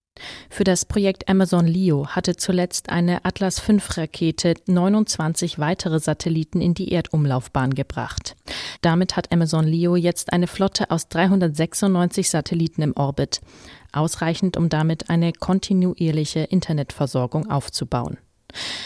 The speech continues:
Noch in diesem Jahr will Amazon eine kommerzielle Verfügbarkeit seines Satelliteninternets erreichen.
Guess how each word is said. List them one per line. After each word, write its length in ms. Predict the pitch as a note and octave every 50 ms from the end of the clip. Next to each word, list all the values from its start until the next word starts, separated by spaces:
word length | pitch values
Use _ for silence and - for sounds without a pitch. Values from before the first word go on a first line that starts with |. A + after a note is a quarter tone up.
| - - - -
Noch 160 | D#3+ D#3 -
in 80 | E3+ D#3
diesem 240 | F#3+ G3 G3 A3
Jahr 280 | G3+ F3 E3+ D#3+ E3+ D3+
will 220 | D3+ F3+ G3 G3 - -
Amazon 520 | E3+ E3 E3+ D#3 D3+ E3 D#3+ E3+ E3+ E3+ -
eine 240 | D#3+ E3 E3 E3+ E3+
kommerzielle 720 | - - - A3 G#3+ F#3+ F3 - - - D#3+ D3+ D3 D3+
Verfügbarkeit 840 | - - - - - - D3+ - - G3 E3+ - - D3+ D3 C#3+
seines 300 | - D3+ D3 D3 D3+ -
Satelliteninternets 1040 | - D#3+ D3+ - - E3+ D#3+ D3+ - - - - D#3 - - D#3 D3+ D3+ C#3+ - -
erreichen. 560 | - E3+ E3 C#3+ C3 - - - - - -